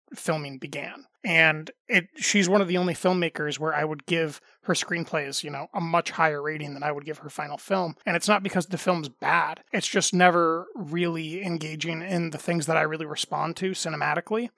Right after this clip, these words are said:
<clears throat> But it's so competently told and framed, and a lot of the comedy's really well timed. So I, I don't, you know, take very much away from it, but she's, she's really kind of an unparalleled writer. It, that just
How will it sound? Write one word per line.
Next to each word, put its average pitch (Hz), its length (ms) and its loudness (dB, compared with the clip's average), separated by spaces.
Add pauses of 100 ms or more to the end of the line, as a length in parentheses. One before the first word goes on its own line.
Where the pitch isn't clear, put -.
<clears throat> 196 240 4 (100)
But 180 140 4
it's 175 120 0
so 202 300 4
competently 175 720 -2
told 160 440 0
and 151 100 -4
framed, 165 640 -2
and 151 500 0 (180)
a 190 80 0
lot 170 140 8
of 156 60 -4
the 165 60 -4
comedy's 170 500 2
really 160 220 -2
well 147 160 -2
timed. 202 520 2
So 170 220 0
I, 160 320 4
I 185 80 4
don't, 180 240 2 (360)
you 185 140 2
know, 160 140 2
take - 260 -2 (220)
very 175 240 2
much 165 180 -2
away 170 160 0
from 170 200 -4
it, 165 120 -2
but 190 180 -2
she's, 175 300 0 (100)
she's 165 220 -2
really 240 260 0
kind 175 220 2
of 165 80 0
an 165 160 0
unparalleled 175 840 2
writer. 151 680 -2
It, 185 200 -2 (380)
that 165 160 0
just - 280 0